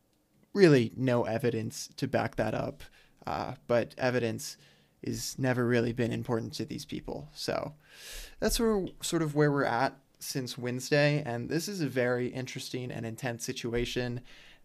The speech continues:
with a lot of implications and ideas, uh, able to be drawn from it. And I wanted to focus on three areas where I, I saw some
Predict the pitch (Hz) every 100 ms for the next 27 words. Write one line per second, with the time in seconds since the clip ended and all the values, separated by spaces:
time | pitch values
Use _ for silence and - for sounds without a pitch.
0 | - 135 143 143 131 170 214 190 170 160
1 | 151 151 143 156 147 147 127 123 120 131
2 | 135 131 131 - - - - 139 135 131
3 | 135 131 127 123 127 135 151 - 85 -
4 | - - 104 101 120 143 147 139 131 -
5 | 120 123 117 117 - - 143 131 117 123
6 | 120 120 - 123 120 - 123 120 120 117
7 | 123 120 120